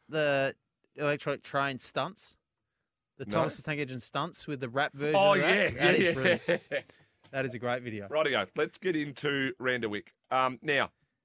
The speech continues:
Speaker 2: firstly on the track, heavy, I'm expecting heavy. Don't, like, I've done it for heavy.
Speaker 1: Oh, heavy eight, soft seven. Depends, um, really if there's any race, rain on the day and how quickly it dries. It'll be gluey too,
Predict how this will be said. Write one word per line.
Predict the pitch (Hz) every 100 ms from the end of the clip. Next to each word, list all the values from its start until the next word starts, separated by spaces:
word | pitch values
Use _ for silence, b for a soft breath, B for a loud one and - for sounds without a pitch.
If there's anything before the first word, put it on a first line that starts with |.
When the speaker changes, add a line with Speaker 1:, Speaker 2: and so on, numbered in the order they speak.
| _ - - 135
Speaker 2:
firstly | - 196 -
on | 175
the | 123
track, | - 123 - _ _ -
heavy, | 160 170 170 - -
I'm | 156
expecting | 151 - 123 113
heavy. | 104 107 107 _ _ 143
Don't, | 143 143
like, | 139 120 - -
I've | 147 127
done | 147
it | 131
for | - 107
heavy. | 101 80 - _ _ _ _ _ _
Speaker 1:
Oh, | 180 180 175 165
heavy | 180 147
eight, | 143 143 _ _
soft | - 151 -
seven. | - 147 147
Depends, | 131 185 196 165 - - - -
um, | 110 131 127 127 120
really | 98 143 156 139
if | 127 -
there's | 123 - -
any | 131 127
race, | 120 123 - - -
rain | 127 123
on |
the | 110
day | - 127 117
and | 117
how |
quickly | 117 123 120
it | 110
dries. | - 127 113 110 131
It'll | 143
be | 139
gluey | 147 147 127 113
too, | - 127